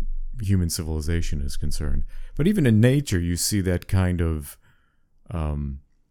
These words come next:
not entropy, but control. And I think that is important because I feel as though where we are now is in a state where entropy is out of control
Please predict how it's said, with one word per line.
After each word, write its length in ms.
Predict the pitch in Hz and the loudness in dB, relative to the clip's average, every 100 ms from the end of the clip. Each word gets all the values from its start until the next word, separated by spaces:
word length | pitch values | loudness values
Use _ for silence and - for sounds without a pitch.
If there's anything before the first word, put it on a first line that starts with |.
| _ _ _ - - | _ _ _ -20 -4
not 160 | 135 110 | 0 2
entropy, 420 | 101 98 85 87 | 2 -2 -2 -2
but 200 | 85 82 | -2 -2
control. 540 | 80 - 85 78 69 - _ _ _ _ _ _ - | -6 -2 -2 -2 -4 -12 _ _ _ _ _ _ 0
And 140 | 101 | 4
I 40 | 104 | 6
think 160 | 139 | 6
that 160 | 135 127 | 4 4
is 120 | 123 | 4
important 480 | 104 - 98 117 92 | 4 4 6 6 4
because 220 | 90 98 | 2 4
I 60 | 95 | 4
feel 400 | - 123 131 120 | 4 2 4 4
as 220 | 110 92 | 0 4
though 360 | 101 95 92 - _ _ _ | 4 4 2 -2 _ _ _
where 160 | 92 101 | 0 2
we 220 | 98 98 | 4 4
are 380 | 110 107 98 87 | 2 2 0 -2
now 640 | 90 98 120 120 92 90 90 _ _ _ _ _ _ _ _ _ - | 0 2 2 2 0 -2 -6 _ _ _ _ _ _ _ _ _ -8
is 500 | 92 92 85 - - _ - | -2 -2 -2 -6 -10 _ 0
in 140 | 110 | 2
a 40 | 101 | 4
state 580 | - - 110 113 - 95 | 2 2 2 2 -2 0
where 500 | 98 95 95 90 - - _ _ _ _ _ _ _ _ _ _ _ _ _ _ | 2 4 2 0 -6 -20 _ _ _ _ _ _ _ _ _ _ _ _ _ _
entropy 520 | 107 135 117 - 107 | 2 2 -2 2 4
is 160 | 95 95 | 4 2
out 140 | 95 | 0
of 120 | 92 - | 0 -4
control 720 | 78 - 95 92 78 73 | -10 -4 0 2 2 -2